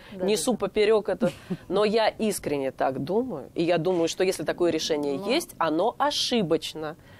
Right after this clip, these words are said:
Speaker 2: потому что оно вызывает огромное раздражение у огромного количества честных людей, которые работают, не уезжают, страну не предают, однако такого внимания, как к Максаковой, к себе даже близко не видят.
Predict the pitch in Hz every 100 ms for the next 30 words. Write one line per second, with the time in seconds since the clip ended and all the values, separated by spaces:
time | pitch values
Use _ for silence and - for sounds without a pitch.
0 | - - 185 190 190 - 185 185 180 185
1 | 202 202 - 214 180 175 180 196 202 202
2 | - 180 214 208 196 190 185 170 175 185
3 | 196 208 196 180 175 185 185 190 190 -
4 | 185 196 180 165 - 156 - - 208 -
5 | 127 - 156 156 226 302 - - - 170
6 | 180 160 151 170 170 240 - 277 269 -
7 | - 208 190 156 135 147 190 240 277 -
8 | - - - 214 208 185 156 - 139 135
9 | 190 311 - - 170 196 170 160 151 165
10 | 143 151 147 143 139 127 127 123 123 -
11 | 240 262 269 - 151 160 147 143 123 139
12 | 208 - 208 135 - -